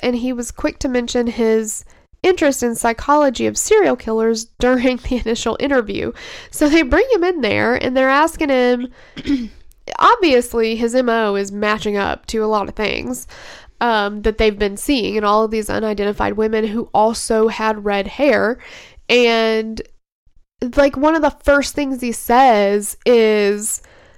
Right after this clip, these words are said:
um, "I'm really interested in serial killers and their, and the psychology of them and studying them, and I'm taking lots of courses about it." And they're like,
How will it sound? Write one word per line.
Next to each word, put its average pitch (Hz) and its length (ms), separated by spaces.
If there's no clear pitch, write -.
um, 202 640
"I'm 294 100
really 392 240
interested 226 680
in 214 300
serial 311 320
killers - 540
and 220 140
their, 208 180
and 214 200
the 220 60
psychology 254 640
of 202 140
them - 180
and - 140
studying 247 500
them, 196 180
and - 80
I'm 214 120
taking 247 260
lots 220 180
of - 100
courses 254 360
about - 280
it." - 160
And 226 140
they're 220 180
like, 208 560